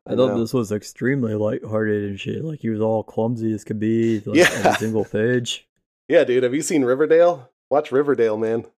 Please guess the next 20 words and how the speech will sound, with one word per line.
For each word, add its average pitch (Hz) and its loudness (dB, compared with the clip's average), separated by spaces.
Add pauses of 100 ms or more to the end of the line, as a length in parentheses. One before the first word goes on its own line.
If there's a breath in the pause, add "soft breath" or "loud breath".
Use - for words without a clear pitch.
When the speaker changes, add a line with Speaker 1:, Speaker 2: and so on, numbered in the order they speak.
(560)
Speaker 1:
<laughs> - -10
You're 151 0
in 131 -2
for 117 -2
a 98 -10
shock, 123 -2
my 139 4
Speaker 2:
<laughs> - 6
Yeah. 143 4
Speaker 1:
friend. 117 2 (180)
Speaker 2:
Oh, 139 -2
man, 139 4
you're 127 0
gonna 123 0
shit 156 -2
yourself. 117 -2
It's - -20
gonna 120 -8
be 117 -4
awesome. 117 -4